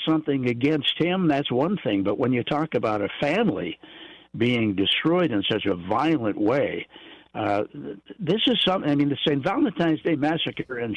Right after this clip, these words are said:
Chicago will forever be remembered, uh, and that all involved criminals.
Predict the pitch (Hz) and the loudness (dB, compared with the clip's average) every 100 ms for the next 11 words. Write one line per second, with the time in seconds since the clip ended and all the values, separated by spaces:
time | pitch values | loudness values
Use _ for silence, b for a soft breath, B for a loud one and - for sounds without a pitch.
0 | - 110 147 143 123 110 107 110 107 B | -2 -2 0 0 0 0 2 2 0 B
1 | B B - 127 135 143 120 107 101 98 | B B -4 0 2 2 0 0 2 2
2 | 98 98 101 101 90 95 92 92 107 123 | 2 2 2 0 0 -2 0 0 0 2
3 | 208 262 185 151 143 113 139 135 - 220 | 2 2 2 2 0 -2 -4 -4 -4 -2
4 | 254 190 98 | 0 -2 -4